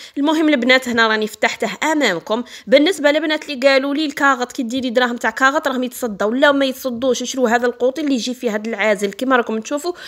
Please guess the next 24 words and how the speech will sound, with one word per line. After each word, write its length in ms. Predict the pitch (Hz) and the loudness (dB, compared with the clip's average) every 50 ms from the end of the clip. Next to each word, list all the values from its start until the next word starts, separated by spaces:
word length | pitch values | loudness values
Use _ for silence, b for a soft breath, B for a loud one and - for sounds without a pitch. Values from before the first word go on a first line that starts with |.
| B B B | B B B
تخلوهم 600 | - - 302 302 294 277 320 330 330 311 254 262 | -2 2 4 6 6 6 4 2 2 2 0 0
يقعدوا 400 | 262 285 285 285 269 254 226 247 | 0 0 2 2 2 2 2 0
اللي 260 | 240 254 320 359 330 254 | 0 2 2 2 2 4
يقعدوا 360 | 254 320 302 311 339 415 453 453 B B B - | 4 4 4 6 6 4 4 2 B B B -10
بلا 360 | 185 185 247 277 320 349 339 | -2 2 4 6 6 6 4
ما 100 | 302 285 | 4 2
يتصدوا. 520 | 254 220 - - - 220 185 156 - 151 151 - _ _ _ _ _ _ _ _ - | 2 0 -2 -6 -10 -10 -8 -8 -10 -10 -10 -12 _ _ _ _ _ _ _ _ -8
آه، 400 | 202 196 196 196 196 196 196 196 | -4 -2 2 4 6 6 6 6
معناها 440 | 196 202 220 240 269 285 269 294 349 | 6 4 4 4 4 4 6 6 6
ما 100 | 339 311 | 4 4
يطلقش 260 | 294 285 320 320 - | 4 2 0 -2 -2
فيهم 240 | - 330 302 294 254 | -2 -2 -2 0 0
هذاك 300 | 254 254 247 247 247 - | 0 0 0 -2 -2 -4
ال-، 180 | 254 240 233 226 226 226 220 214 208 208 202 202 | -4 -4 -2 0 0 2 2 2 0 0 -2 -6
الززة 320 | 208 214 - 226 196 240 262 | -8 -12 -12 -6 -4 -2 0
تاع 120 | 254 214 | 2 0
الحديد. 460 | 202 202 - 180 160 160 151 - - B B B B B B B B | 0 0 -6 -12 -12 -12 -12 -12 -14 B B B B B B B B
المهم 280 | 269 311 403 440 415 381 | 0 2 4 4 4 4
الشيرات 520 | - - - - 277 254 254 269 269 269 | 4 4 2 2 2 4 4 4 4 2
هذا 380 | 285 285 277 262 254 220 233 233 | 2 2 2 2 2 0 -2 -2
هو 400 | 208 196 190 175 180 185 196 - - | -2 -4 -4 -2 -2 -2 -2 -2 -4
المكتوب 460 | 214 214 220 214 - - - 226 208 | -4 -4 -4 -6 -4 -2 0 0 0
اللي 120 | 208 208 214 | 0 -4 -6
كتبه 280 | - - 208 196 202 | -6 -4 -2 -2 -2